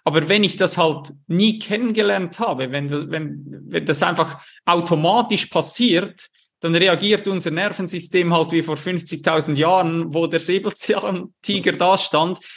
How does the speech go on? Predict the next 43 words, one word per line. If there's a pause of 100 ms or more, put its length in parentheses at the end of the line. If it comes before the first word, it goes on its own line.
(320)
Aber
heute
ist
es
vielleicht
im
Büro
eine
E-Mail
oder
es
ist
im
Sport
eine
Niederlage, (200)
aber
unser
Körper
hat
immer
noch
das
Gefühl,
„Scheiße,
ich
muss
jetzt
angreifen
oder
ich
muss
wegrennen“,
oder
geht
in
einen
Freeze-Zustand, (400)
oder?
Und
zu
merken,
hey,